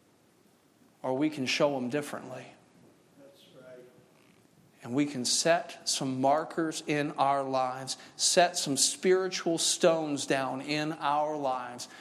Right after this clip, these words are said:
Speaker 1: for things that God has done. Wonder what spots you could mark tonight.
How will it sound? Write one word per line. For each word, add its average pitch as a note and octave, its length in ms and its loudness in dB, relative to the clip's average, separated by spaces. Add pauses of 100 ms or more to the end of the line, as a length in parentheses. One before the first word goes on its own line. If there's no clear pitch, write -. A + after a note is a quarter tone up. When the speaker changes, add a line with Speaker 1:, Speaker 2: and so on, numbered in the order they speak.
(160)
Speaker 1:
for C3+ 160 0
things D#3+ 680 0
that C3+ 320 -8
God C#3+ 500 0 (100)
has C#3 280 -4
done. C3 540 -4 (3250)
Wonder C#3+ 240 2
what C3+ 180 -2
spots C3 460 2
you B2+ 100 -2
could B2 200 -8
mark B2+ 280 -6
tonight. C3+ 440 -10